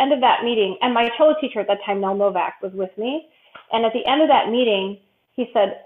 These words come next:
"Uh, where do you live?" And I said, "Chicago." And he was in Washington, D C, 'cause he was conducting the National Symphony Orchestra.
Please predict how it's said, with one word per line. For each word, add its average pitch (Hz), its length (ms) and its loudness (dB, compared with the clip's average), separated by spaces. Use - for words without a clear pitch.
"Uh, - 340 -2
where 277 160 2
do 277 60 0
you 262 160 2
live?" 208 320 4
And 208 140 -2
I 196 180 -2
said, 196 200 -4
"Chicago." 311 560 2
And 247 160 0
he 294 80 2
was 277 180 0
in 247 140 -2
Washington, 240 520 0
D 208 220 -6
C, 254 200 -2
'cause 196 100 -14
he 226 80 -6
was 214 140 -6
conducting 214 400 -4
the 190 80 -4
National 185 400 -6
Symphony 196 320 -10
Orchestra. 208 520 -2